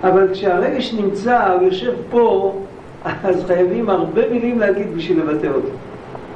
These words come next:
אתה מרגיש צורך לדבר. אתה לא מרגיש צורך בשביל, בשביל, בשביל להעביר אינפורמציה, אתה מרגיש צורך בשביל עצם הקשר. והקשר נוצר על ידי הדיבור.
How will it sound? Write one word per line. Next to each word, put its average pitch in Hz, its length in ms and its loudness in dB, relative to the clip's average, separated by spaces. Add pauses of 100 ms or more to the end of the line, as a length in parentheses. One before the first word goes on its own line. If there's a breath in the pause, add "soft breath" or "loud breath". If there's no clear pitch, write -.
(200)
אתה 165 100 -2
מרגיש 185 400 0
צורך 311 320 2
לדבר. - 340 -6 (840)
אתה 190 100 2
לא 254 120 2
מרגיש 302 340 0
צורך 226 220 2
בשביל, 190 260 2 (240)
בשביל, 165 360 0 (920)
בשביל 165 300 2
להעביר 165 420 2
אינפורמציה, 156 680 0
אתה 156 140 -2
מרגיש 190 380 -2 (100)
צורך 233 380 2
בשביל 185 220 2 (180)
עצם 214 260 -6
הקשר. 196 440 0 (1040)
והקשר 277 420 2
נוצר 233 320 -2
על 180 100 2
ידי 170 160 0
הדיבור. 156 360 -2